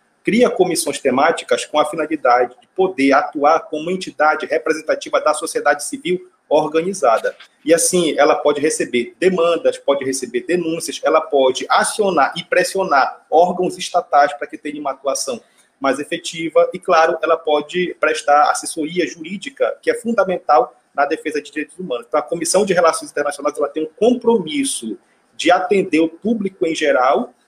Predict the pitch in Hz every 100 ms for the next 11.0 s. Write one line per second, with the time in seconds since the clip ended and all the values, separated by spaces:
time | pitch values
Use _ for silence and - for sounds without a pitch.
0 | - 151 - 165 156 - 175 214 202 -
1 | 147 123 - 165 160 - 190 185 - 180
2 | 190 165 135 147 - - 208 208 202 -
3 | 202 185 165 165 - 165 - 156 - 180
4 | 165 156 - 151 170 165 185 185 170 170
5 | - 165 165 - 226 - 165 185 185 -
6 | _ 160 - 170 160 156 160 151 - 190
7 | 185 _ - 160 156 175 147 113 104 -
8 | - 151 156 156 147 151 143 151 151 139
9 | 143 143 151 - _ - 175 208 160 165
10 | 170 - 208 185 202 - 151 151 -